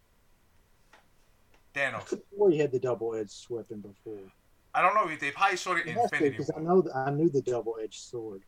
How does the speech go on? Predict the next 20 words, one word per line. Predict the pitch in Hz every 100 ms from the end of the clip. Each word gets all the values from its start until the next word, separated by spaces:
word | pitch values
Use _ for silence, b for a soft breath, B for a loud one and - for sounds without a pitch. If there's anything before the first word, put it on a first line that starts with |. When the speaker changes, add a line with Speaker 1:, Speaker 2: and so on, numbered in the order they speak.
| _
Speaker 1:
Yeah. | 104 85 - _ _ _ _
But | - -
Speaker 2:
They |
must | 139 175 -
have | 139
had | 117
another | 107 107 98
movie. | 98 98 104 104 _ _ _ _ -
Speaker 1:
maybe | 185 190 156
Infinity | 131 113 143 120 113
War, | 101 104
but | 120
I | 120
don't | 143
remember | 135 127 131
until | 123 117
I | 120
saw | 107 117
this | 110 101 -
one. | 92